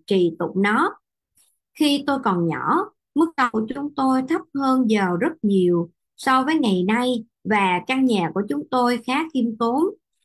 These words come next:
khác xa với những tòa nhà cao tầng hiện nay. Nhưng mọi người đều có trái tim thuần thiện. Lớn lên trong bầu không khí đó,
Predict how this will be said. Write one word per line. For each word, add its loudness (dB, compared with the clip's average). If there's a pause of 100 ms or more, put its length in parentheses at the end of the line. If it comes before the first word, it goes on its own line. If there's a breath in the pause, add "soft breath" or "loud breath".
(160)
khác 0 (100)
xa 0
với -2
những -2
tòa 0
nhà 0
cao 0
tầng 0
hiện 0
nay. -2 (460)
Nhưng 2 (180)
mọi 0
người 2
đều 2
có -4
trái 0
tim 0
thuần 0
thiện. -4 (380)
Lớn 0
lên 0 (200)
trong 0
bầu 0
không -2
khí 0
đó, -2